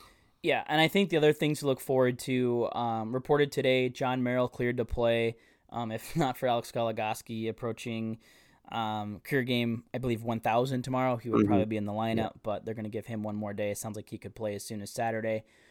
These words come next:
Speaker 1: Jordan Greenway will be back in the lineup tomorrow, which means the Grief Squad is back. We know how important that line is to just setting the tone in games, to being able to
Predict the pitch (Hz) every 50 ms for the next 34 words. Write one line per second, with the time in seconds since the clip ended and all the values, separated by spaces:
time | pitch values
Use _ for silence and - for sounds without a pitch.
0 | _ _ - 147 131 120 113 113 135 143 143 139 135 131 131 123 131 127 123 -
1 | 135 123 120 120 117 107 - - 131 120 117 113 110 107 104 - - 110 104 98
2 | - 104 101 117 131 127 117 - - 131 120 113 113 110 107 101 - 110 107 107
3 | 104 - - - 113 110 107 107 110 110 110 104 110 117 113 110 107 - - 123
4 | 113 - 113 113 - - 110 104 104 113 113 110 107 110 110 110 107 - - 117
5 | - 120 - - - 127 120 117 110 110 107 - - 117 113 113 113 113 107 113
6 | 113 113 110 113 - - 104 113 110 110 107 107 107 107 107 107 107